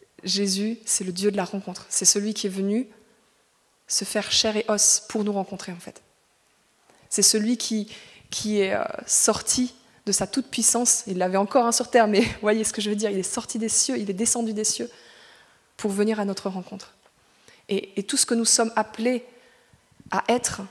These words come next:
ben, c'est de briller comme lui. C'est de, de laisser vibrer cet amour qu'il a déposé dans nos cœurs, autour de nous. Tout ce que nous sommes appelés à faire, c'est nous-mêmes à risquer la rencontre. Voyez, à,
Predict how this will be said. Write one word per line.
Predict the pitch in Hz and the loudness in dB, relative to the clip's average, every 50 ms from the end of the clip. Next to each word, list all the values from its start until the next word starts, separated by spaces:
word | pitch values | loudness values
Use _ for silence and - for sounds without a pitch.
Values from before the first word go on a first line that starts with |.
| - - _ _ _ _ _ _ _ _ _ _ _ _ _ _ _ _ _ _ _ - | -18 -20 _ _ _ _ _ _ _ _ _ _ _ _ _ _ _ _ _ _ _ -10
ben, | 214 196 190 196 - 76 - - - - - _ _ _ _ _ _ | -8 -6 -6 -6 -6 -8 -8 -10 -14 -18 -20 _ _ _ _ _ _
c'est | - - - - 190 | -6 -4 -2 -2 -2
de | 180 | -2
briller | 190 185 208 208 214 220 - - - _ _ | -4 -4 -2 -2 -2 -4 -4 -8 -14 _ _
comme | - - 208 196 196 | -6 -4 -2 -2 -2
lui. | - 180 185 - - - - _ _ _ - - - - | -4 -4 -6 -8 -10 -12 -14 _ _ _ -20 -20 -10 -4
C'est | - - 214 | -2 -2 0
de, | 190 202 202 202 - - - - - - | 0 -2 -4 -6 -6 -12 -20 -20 -16 -8
de | - 190 208 | -4 -4 -2
laisser | 214 233 220 - - - 240 240 240 - | 0 0 2 2 2 0 0 -2 -4 -4
vibrer | - 185 - - 220 233 214 226 - 269 | -8 -8 -4 -2 -2 0 0 0 -2 0
cet | - - 208 - 208 | 0 0 -2 -2 -4
amour | 202 202 208 220 214 - - - _ _ _ _ _ _ _ _ _ _ _ - | -4 -2 -4 -4 -6 -8 -12 -20 _ _ _ _ _ _ _ _ _ _ _ -14
qu'il | - - 214 | -8 -4 -4
a | 190 | -2
déposé | 185 196 196 214 202 196 | -2 -2 -2 -2 -4 -2
dans | 208 190 | -2 -2
nos | 190 190 | -4 -4
cœurs, | 190 - - - - - - _ _ _ _ _ _ _ _ _ _ _ | -4 -6 -8 -8 -10 -12 -20 _ _ _ _ _ _ _ _ _ _ _
autour | - 202 196 - 208 196 | -10 -8 -8 -8 -8 -10
de | 185 185 | -10 -10
nous. | 175 170 - _ _ _ _ _ _ _ _ _ - | -12 -14 -16 _ _ _ _ _ _ _ _ _ -8
Tout | - 247 | -4 -2
ce | - | -2
que | - 226 | 0 0
nous | 214 | 0
sommes | 208 - 233 220 226 | 0 0 -2 -2 -2
appelés | 233 233 - - 254 | -2 -4 -2 0 0
à | 226 190 | 0 0
faire, | - - 247 254 247 - - - - - - - - _ _ _ _ _ _ | 0 -2 -4 -4 -4 -6 -14 -20 -20 -20 -20 -20 -20 _ _ _ _ _ _
c'est | - - - - 202 | -4 -2 -2 0 0
nous-mêmes | 196 196 220 226 214 220 214 190 185 214 - | 0 2 2 4 2 2 2 0 -4 -8 -10
à | - 190 | -10 -10
risquer | 202 - - 208 - - - - 214 | -8 -6 -2 2 2 2 4 2 0
la | 196 180 | -2 -2
rencontre. | 180 180 - - 190 - - - _ - - - - - - - - - - _ _ _ _ _ _ _ - | -4 -6 -10 -10 -12 -14 -14 -18 _ -20 -20 -20 -20 -20 -20 -20 -20 -20 -20 _ _ _ _ _ _ _ 0
Voyez, | 202 214 240 254 - | 2 2 4 4 2
à, | - 185 175 - | 2 2 0 -2